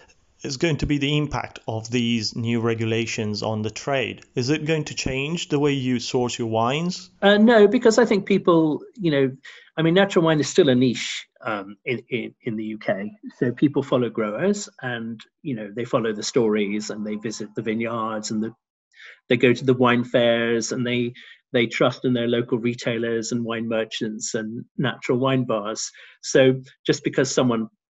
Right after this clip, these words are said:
Speaker 2: plasters something on the front of the back of the label doesn't, doesn't really matter. I mean, I, you know, we have, we, <laughs> we have growers who put no information on their labels and they're still cult. I use that word, horrible word, <laughs> you know, advisedly, they're still cult wines. So it doesn't matter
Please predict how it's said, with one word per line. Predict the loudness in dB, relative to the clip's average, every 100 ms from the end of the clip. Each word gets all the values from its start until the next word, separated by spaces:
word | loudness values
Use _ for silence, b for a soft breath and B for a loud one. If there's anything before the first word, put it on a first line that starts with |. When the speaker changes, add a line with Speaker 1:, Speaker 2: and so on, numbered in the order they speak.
| -2
Speaker 2:
plasters | 2 2 0 -4 -2
something | -2 -2 -4 -4 -8 -10
on | -6 -4
the | -4
front | -4 -4
of | -6
the | -6
back | -8
of | -8 -8
the | -4
label | -2 -2 -4 -8 -8
doesn't, | -8 -6 -10 -10 -2
doesn't | 0 0
really | -8 -6
matter. | -6 -6 -10
I | -16 -20 -20 -20 -4
mean, | 2 4
I, | 2 0
you | 0
know, | 0
we | 2 2
have, | 4
we, | 4 2 0
<laughs> | 2
we | 4 6
have | 4 4
growers | 6 6 2
who | -2
put | -4
no | -4 -2 -2
information | -2 -2 0 0 0 0
on | 2
their | 2
labels | 4 2 4 2 2 -4 B B _ -4
and | 0 0
they're | 0
still | 0 2 2 0 -4 0
cult. | 0 -2 -12 -20 b b _ -4
I |
use | -2 -4 -6
that | -6 -4
word, | -4 -4 -12 -2
horrible | 0 0 -2
word, | -2 -2 -2 -8 -12
<laughs> | -10 -10 -12 -20 _ -10 -6 0
you | 0 2
know, | 0
advisedly, | 2 4 2 -2 -6
they're | -2 0
still | 2 4
cult | 4 2
wines. | 0 -2 -4
So | -4 0
it | 0 0
doesn't | 0 2
matter | 2